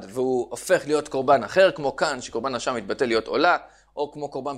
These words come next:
פסח, שמותר הפסח קרב שלמים, לא צריך לעקור אותו משם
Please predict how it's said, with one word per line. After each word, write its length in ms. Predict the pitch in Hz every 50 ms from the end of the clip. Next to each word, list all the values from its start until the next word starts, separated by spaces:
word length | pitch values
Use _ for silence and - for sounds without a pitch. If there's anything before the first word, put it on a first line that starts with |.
| -
פסח, 400 | - 190 180 175 - - 139 -
שמותר 360 | - - 135 123 123 156 147
הפסח 320 | 135 135 - 147 - 131 -
קרב 240 | - 131 127 139 131
שלמים, 360 | - - 123 151 202 208 196
לא 80 | 226
צריך 240 | 262 - 349 285 -
לעקור 540 | 226 170 151 - - - - 233 190 185 175
אותו 160 | 185 151 175
משם 340 | 160 156 - - 180 170 165